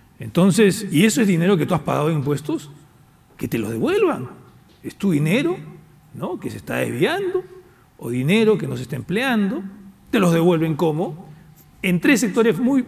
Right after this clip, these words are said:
muy precisos, que son educación, salud y seguros. Así que es un tema muy importante que empodera al contribuyente, y este tema no es menor, porque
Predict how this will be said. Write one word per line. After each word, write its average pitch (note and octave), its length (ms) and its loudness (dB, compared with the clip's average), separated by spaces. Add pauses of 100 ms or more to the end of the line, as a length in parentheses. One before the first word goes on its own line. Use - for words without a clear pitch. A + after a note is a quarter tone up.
(140)
muy G#3+ 160 0
precisos, E3+ 480 -2
que B2 100 -6
son F3+ 160 -6
educación, D3 540 -2
salud D#3+ 280 0 (540)
y C3+ 120 -6
seguros. G#2+ 420 -6
Así A#2+ 120 -8
que F4 60 0
es B3+ 80 -2
un B3 120 -4
tema C#4 420 -6 (260)
muy A#3+ 180 -2
importante G#3 560 -2
que E3+ 140 -2
empodera E3+ 1000 0 (320)
al C3 160 -8
contribuyente, G3 880 -2 (260)
y D#4+ 100 2
este C4+ 200 0
tema C4+ 260 0
no C#4+ 80 0
es A#3+ 80 2
menor, D#4+ 320 0
porque G3+ 480 -2